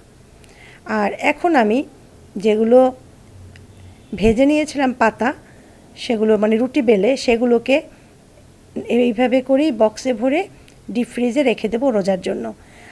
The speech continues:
আর যেগুলোকে একটু আগে বানিয়েছি, ওগুলো আমি আগে ডিপে রাখবো, খুলে মানে ট্রেতে সাজিয়ে। তারপরে আমি ওগুলোকে শক্ত হলে পর বক্স ভরে ডিপে রেখে দেবো।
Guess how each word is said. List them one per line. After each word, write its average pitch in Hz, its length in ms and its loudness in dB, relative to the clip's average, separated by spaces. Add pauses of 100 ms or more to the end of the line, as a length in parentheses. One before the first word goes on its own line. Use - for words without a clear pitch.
(100)
আর 220 180 0
যেগুলোকে 269 680 2
একটু 285 380 -2
আগে 294 140 0
বানিয়েছি, 247 680 0 (340)
ওগুলো 302 300 2
আমি 302 220 0
আগে 269 200 -2
ডিপে 226 320 -4
রাখবো, 226 320 0
খুলে 240 340 0 (120)
মানে 208 360 -4 (260)
ট্রেতে 254 260 4
সাজিয়ে। 262 460 -2 (640)
তারপরে 269 580 2 (440)
আমি 226 460 0 (340)
ওগুলোকে 247 640 0 (440)
শক্ত 240 360 -6
হলে 302 280 4
পর 254 260 0 (680)
বক্স 233 380 0
ভরে 302 200 0 (240)
ডিপে 208 300 -6
রেখে 180 260 -6
দেবো। 190 280 -12